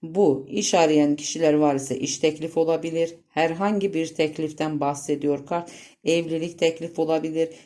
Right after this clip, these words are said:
Yalnız olan ikizler var ise isminde Ş,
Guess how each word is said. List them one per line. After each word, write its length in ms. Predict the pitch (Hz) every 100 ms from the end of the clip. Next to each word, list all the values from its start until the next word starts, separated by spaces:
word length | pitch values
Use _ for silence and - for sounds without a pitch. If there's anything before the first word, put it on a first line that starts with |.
| _
Yalnız 440 | 156 160 160 165
olan 280 | 165 160 160
ikizler 540 | - - 170 156 165 156
var 260 | 156 160
ise 340 | 151 - 185 190 - _
isminde 540 | 165 160 170 170 170 165
Ş, 480 | - - 160 175